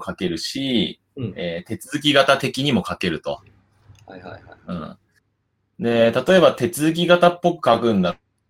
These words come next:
Speaker 1: たら、まあ、こうだけど、まあ、ユーザードットパイみたいなファイルの中に、
Speaker 2: うん。
Speaker 1: えー、ハローっていうメソッドを押し込んで、
Speaker 2: うん。
Speaker 1: えー、やれば、ユーザー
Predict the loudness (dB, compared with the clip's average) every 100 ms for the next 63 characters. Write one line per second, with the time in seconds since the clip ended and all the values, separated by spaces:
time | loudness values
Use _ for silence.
0 | _ -14 -4 0 2 2 0 -4 -10 -10
1 | -10 -4 4 4 4 _ _ _ _ -10
2 | -4 -4 -4 _ _ _ _ _ _ -10
3 | -2 2 4 6 6 4 0 2 4 2
4 | 0 -2 0 2 2 0 -2 -2 -4 -6
5 | -8 -10 -6 -4 -6 -4 -4 -4 -8 _
6 | -6 0 2 2 -2 -4 -2 -4 -8 -6
7 | -8 -6 -4 0 2 4 2 -4 _ _
8 | -14 -12 -6 -4 -2 -4 -2 0 2 4
9 | 4 2 -2 -2 0 4 4 6 4 2